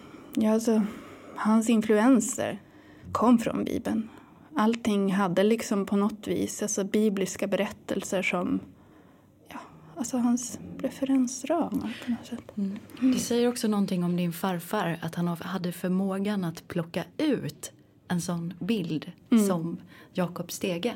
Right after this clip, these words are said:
Speaker 1: Mm.
Speaker 2: och använda den.
Speaker 1: Mm.
Speaker 2: Och d-, vi pratade tidigare om drömmarna
Speaker 1: Mm.
Speaker 2: när man vaknar, att det, att det kan hjälpa en på
Speaker 1: Mm.
Speaker 2: vägen.
Speaker 1: Mm.
Speaker 2: Och jag skulle säga att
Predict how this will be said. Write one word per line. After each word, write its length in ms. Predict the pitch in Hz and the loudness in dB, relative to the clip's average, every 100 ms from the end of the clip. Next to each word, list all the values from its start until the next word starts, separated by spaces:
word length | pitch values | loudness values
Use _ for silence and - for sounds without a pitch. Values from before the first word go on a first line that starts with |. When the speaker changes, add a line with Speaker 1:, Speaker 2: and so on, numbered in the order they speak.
| - | 2
Speaker 1:
Mm. 240 | 220 180 180 | 2 4 -2
Speaker 2:
och 180 | - - | -8 -4
använda 520 | 226 208 220 262 262 | -2 0 2 0 0
den. 260 | - - 190 - | -2 -4 -6 0
Speaker 1:
Mm. 200 | 214 170 - - - - - - | 2 2 -4 -10 -20 -20 -20 -4
Speaker 2:
Och 120 | 170 | -4
d-, 220 | 165 - - | -4 -14 -8
vi 220 | 190 202 | -2 0
pratade 360 | 208 220 208 208 | 0 0 0 2
tidigare 420 | 214 180 170 165 | 0 0 0 0
om 320 | 165 165 165 | 0 0 -2
drömmarna 680 | - 190 180 185 233 - 202 - - | 0 0 0 0 0 -2 -6 -10 -2
Speaker 1:
Mm. 140 | 208 | 2
Speaker 2:
när 60 | 185 | 2
man 200 | 175 175 | 2 0
vaknar, 500 | 175 170 - 202 190 - | -2 -6 -4 -2 -2 -4
att 120 | 208 | -2
det, 260 | 226 208 208 | 0 0 -4
att 100 | 202 | -2
det 100 | 208 | -2
kan 300 | 208 196 190 - - - - | 0 0 -2 -10 -20 -20 -2
hjälpa 380 | 208 202 - 320 | 0 0 -2 0
en 280 | 262 202 202 - | 0 -2 -6 0
på 60 | |
Speaker 1:
Mm. 80 | 214 202 | 2 4
Speaker 2:
vägen. 420 | 254 233 - 226 - | 2 0 -2 -4 0
Speaker 1:
Mm. 240 | 208 185 185 - - - _ _ _ - | 2 2 0 -10 -20 -20 _ _ _ -8
Speaker 2:
Och 300 | 208 - - | -8 -10 -6
jag 100 | 220 | -4
skulle 180 | 226 226 | -2 0
säga 240 | 254 220 | 2 0
att 260 | 214 - | 0 -8